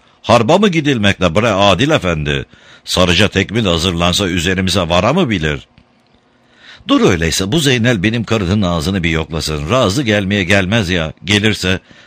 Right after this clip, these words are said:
Bak sonunda kahpelik olmayacak. Kız ağlar mağlar, 'Altınlarımı, giyimlerimi vermem, ne mümkün,' diye mızırdanır, keyfinize." "Oğlum, yemin ettik ya, biz büyük yemin etmedik mi? Haydi Zeynel, şu Elif'le konuş."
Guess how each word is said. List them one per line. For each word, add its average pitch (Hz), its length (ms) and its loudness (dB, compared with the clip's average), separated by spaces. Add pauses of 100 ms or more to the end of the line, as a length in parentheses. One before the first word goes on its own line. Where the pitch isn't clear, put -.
(100)
Bak 101 200 0
sonunda 113 300 2
kahpelik 120 440 0
olmayacak. 82 640 -2 (360)
Kız 123 300 0
ağlar 110 440 2
mağlar, 98 520 -2
'Altınlarımı, 123 720 0
giyimlerimi 117 640 -2
vermem, 107 440 -2
ne 135 100 0
mümkün,' 135 480 -4
diye 127 140 -2
mızırdanır, 113 600 -2
keyfinize." 165 640 -2 (880)
"Oğlum, 80 440 0
yemin 82 240 2
ettik 117 340 2
ya, 73 220 0
biz 82 260 -2
büyük 120 220 4
yemin 104 240 4
etmedik 107 480 2
mi? 71 240 -4 (340)
Haydi 95 280 4
Zeynel, 73 340 0
şu - 180 -2
Elif'le 92 400 0
konuş." 80 400 -4